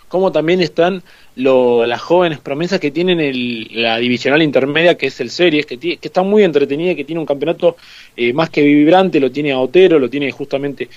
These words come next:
peleando a alguien que, para los que son próximos a nuestra edad o más, un poco más grande, también está peleando mano a mano el campeonato con,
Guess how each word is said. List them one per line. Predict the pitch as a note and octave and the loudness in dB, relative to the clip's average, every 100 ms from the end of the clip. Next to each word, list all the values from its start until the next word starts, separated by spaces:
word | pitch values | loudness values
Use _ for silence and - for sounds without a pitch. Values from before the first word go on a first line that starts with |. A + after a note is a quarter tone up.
| - - | -20 -10
peleando | - C#3+ F#3 F#3+ D3+ - | 0 4 4 4 2 2
a | A#2+ C3+ | 0 2
alguien | D3+ C3 A2+ | 2 0 -4
que, | G#2+ - - - - - | -12 -14 -20 -20 -20 -10
para | A#2 A2+ | -8 -6
los | G#2+ | -8
que | - | -12
son | - C#3 B2 A2 G#2+ G#2+ A2+ A2 G2 G2+ F#2+ - | -8 -6 -6 -10 -14 -16 -14 -12 -12 -14 -16 2
próximos | C#3+ - C3 | 2 2 0
a | |
nuestra | A#2 A2+ A#2+ | 0 0 2
edad | C#3 F3 D3 | 4 6 4
o | A#2 G#2+ | 2 -2
más, | B2+ C3 - - - | -6 -6 -12 -20 -10
un | - | -4
poco | C3+ | -2
más | C3 | 0
grande, | D3 F#3+ D#3 - - | 0 0 0 -4 -12
también | B2+ E3 | -8 -6
está | C#3+ - | -4 -4
peleando | - D#3 D#3+ | -2 -2 -2
mano | D#3 E3 | -2 0
a | |
mano | D#3+ D#3+ | 0 -2
el | D3+ | -2
campeonato | D3 D#3+ F3 C#3 | -2 -2 0 2
con, | E3+ F#3+ | 2 2